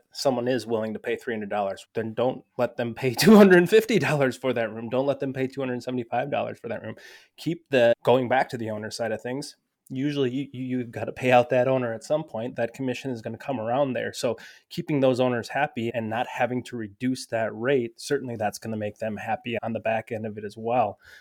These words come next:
Yeah, I think the ability to control your rates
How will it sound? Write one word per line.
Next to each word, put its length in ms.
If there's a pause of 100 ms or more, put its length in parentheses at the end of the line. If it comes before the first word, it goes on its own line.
(160)
Yeah, 220
I 40
think 320 (320)
the 160
ability 460 (160)
to 100
control 680
your 320
rates 540